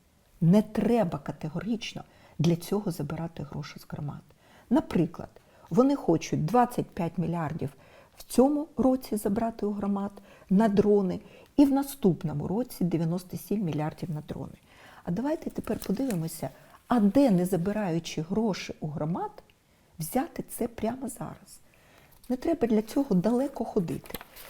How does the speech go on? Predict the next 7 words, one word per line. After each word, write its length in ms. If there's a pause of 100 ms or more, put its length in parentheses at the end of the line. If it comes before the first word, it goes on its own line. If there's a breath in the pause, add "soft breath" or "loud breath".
(160 loud breath)
Я 180
відкриваю 760 (180)
другий 600
пункт 520 (200 soft breath)
порядку 560
денного, 600 (380 loud breath)
е, 300